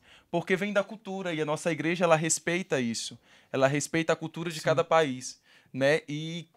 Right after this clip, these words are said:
Speaker 1: e eles têm a cultura própria deles, e eles são, assim, acolhedores, muito felizes, né? E eles, é, vivem essa alegria, esse, nesse rito, né, de celebrar a Deus e, e
Speaker 2: Tá.
Speaker 1: como você diz,
Speaker 2: Mas,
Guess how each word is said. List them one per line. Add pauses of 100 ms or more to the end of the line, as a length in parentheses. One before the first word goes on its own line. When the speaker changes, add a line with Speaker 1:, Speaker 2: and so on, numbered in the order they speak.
Speaker 1:
e
eles
têm
a
cultura
própria
deles, (200)
e
eles
são,
assim,
acolhedores,
muito
felizes,
né?
E
eles, (340)
é, (320)
vivem
essa
alegria,
esse,
nesse
rito, (400)
né,
de
celebrar
a
Deus (260)
e, (120)
e
Speaker 2:
Tá.
Speaker 1:
como
você
diz,
Speaker 2:
Mas,